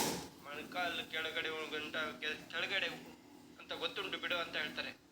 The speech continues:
"ಹೆಣ್ಮಕ್ಳಿಗೆ ಮರ್ಯಾದೆ ಕೊಡೋದು, ಅವ್ರನ್ನ ಕಾಪಾಡೋದು ನನ್ನ ಕರ್ತವ್ಯ" ಅಂತ ವಿಕ್ರಮ್ ಅವರು ಹೇಳ್ತಾರೆ. ಇದನ್ನ ಲೈವ್ ಅಲ್ಲೇ ನೋಡ್ತಾ ಇದ್ದಾರೆ. "ನಿಮ್ಮಂಥ ರಾಕ್ಷಸರು ನಮ್ಮನ್ನ ಕಾಪಾಡೋದು ಬೇಡ" ಅಂತ ಹೇಳ್ತಾರೆ. ಅವಾಗ ಪೊಲೀಸರು ಬಂದು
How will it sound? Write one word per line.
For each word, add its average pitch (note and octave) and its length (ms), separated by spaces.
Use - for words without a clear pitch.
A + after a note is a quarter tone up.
"ಹೆಣ್ಮಕ್ಳಿಗೆ D3 1120
ಮರ್ಯಾದೆ D3+ 520
ಕೊಡೋದು, D3+ 400
ಅವ್ರನ್ನ D3+ 320
ಕಾಪಾಡೋದು D#3 800
ನನ್ನ C#3+ 400
ಕರ್ತವ್ಯ" D#3 340
ಅಂತ D#3 140
ವಿಕ್ರಮ್ D#3 400
ಅವರು D#3 160
ಹೇಳ್ತಾರೆ. D3 340
ಇದನ್ನ D3+ 280
ಲೈವ್ D3 200
ಅಲ್ಲೇ D#3 180
ನೋಡ್ತಾ D3+ 380
ಇದ್ದಾರೆ. D3 320
"ನಿಮ್ಮಂಥ D#3 440
ರಾಕ್ಷಸರು D#3 520
ನಮ್ಮನ್ನ D3+ 320
ಕಾಪಾಡೋದು D3 480
ಬೇಡ" D3 140
ಅಂತ C#3+ 200
ಹೇಳ್ತಾರೆ. C#3+ 320
ಅವಾಗ D3 260
ಪೊಲೀಸರು D#3 460
ಬಂದು E3 300